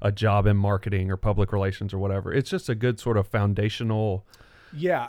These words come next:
Speaker 2: like,
Speaker 1: type
Speaker 2: if,
Speaker 1: of study.
Speaker 2: if you were to ask me, like, what did you, what's,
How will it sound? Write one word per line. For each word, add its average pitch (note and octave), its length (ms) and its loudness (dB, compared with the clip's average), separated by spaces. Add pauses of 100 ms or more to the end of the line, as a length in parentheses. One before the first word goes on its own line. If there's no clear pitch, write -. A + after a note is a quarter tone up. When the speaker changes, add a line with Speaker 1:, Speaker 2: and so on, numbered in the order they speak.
Speaker 2:
like, E3 300 -2
Speaker 1:
type A#2+ 180 4
Speaker 2:
if, - 40 -4
Speaker 1:
of G2+ 120 2
study. A#2 480 4
Speaker 2:
if G#2 60 -2
you F#3+ 180 -6
were G#3 160 0
to D3+ 160 -4
ask C#3 340 -4
me, C3+ 220 -10
like, G#2+ 220 -14 (100)
what C3+ 320 -8
did D#3 240 -8
you, C#3 360 -4
what's, D3+ 300 -6